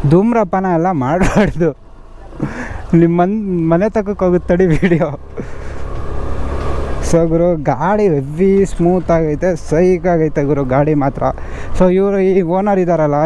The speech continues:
ಇದೊಂದು ತಗೊಂಡವ್ರೆ. ಫಸ್ಟ್ ಇವ್ರ ಹತ್ರ Dio ಇತ್ತು, ಒಂದು ಓಲ್ಡ್ ವರ್ಷನ್ Karizma ಇದೆ ಗುರು. So Karizma ಯಾವತ್ತ ನಾವು ಅವ್ರ ಜೊತೆಗೆ ರೈಡ್‌ಗೆ ಹೋದ್ರೆ Karizma ಫುಲ್ಲು ಒಂದು ರೌಂಡ್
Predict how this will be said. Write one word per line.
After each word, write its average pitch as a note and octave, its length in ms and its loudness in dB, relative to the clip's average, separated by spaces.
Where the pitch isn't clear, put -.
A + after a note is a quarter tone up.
ಇದೊಂದು D#3+ 280 0
ತಗೊಂಡವ್ರೆ. D#3+ 480 2
ಫಸ್ಟ್ D#3 200 -2
ಇವ್ರ D#3 120 2
ಹತ್ರ E3 140 2
Dio D#3+ 160 4
ಇತ್ತು, C#3+ 180 0
ಒಂದು E3 120 4
ಓಲ್ಡ್ G3 280 2
ವರ್ಷನ್ E3+ 280 -2
Karizma D#3+ 380 2
ಇದೆ D3+ 200 0
ಗುರು. C#3 140 2
So D3+ 60 0
Karizma F#3 520 2
ಯಾವತ್ತ F3+ 280 2
ನಾವು F#3 200 2
ಅವ್ರ E3+ 180 0
ಜೊತೆಗೆ E3+ 300 0
ರೈಡ್‌ಗೆ F3+ 340 2
ಹೋದ್ರೆ D#3 320 0
Karizma F3 400 2
ಫುಲ್ಲು F3 340 4
ಒಂದು D3+ 240 0
ರೌಂಡ್ E3 260 2